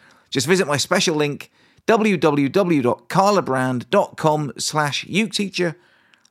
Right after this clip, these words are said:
and they'll take ten percent off anything you buy on their site, whether it's a brand new uke, a guitar, a banjolele, a set of strings,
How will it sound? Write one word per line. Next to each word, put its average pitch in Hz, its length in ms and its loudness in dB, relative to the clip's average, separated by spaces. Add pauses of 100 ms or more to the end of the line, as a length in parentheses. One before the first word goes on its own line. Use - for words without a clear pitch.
(120)
and 104 100 -2
they'll 156 160 0
take 147 300 -6
ten 170 200 -2
percent 156 360 -4
off 156 240 -4 (160)
anything 160 400 -2
you 98 80 -6
buy 95 180 -4
on 92 80 -6
their 92 140 -6
site, - 380 -4 (380)
whether 101 220 -2
it's - 140 -6
a 104 40 -8
brand 113 280 -2
new 107 140 -2
uke, 190 420 -4 (320)
a 98 80 -14
guitar, 147 540 0
a 95 40 -4
banjolele, 151 800 0
a 98 40 -6
set - 180 -2
of 147 100 -2
strings, 165 540 -4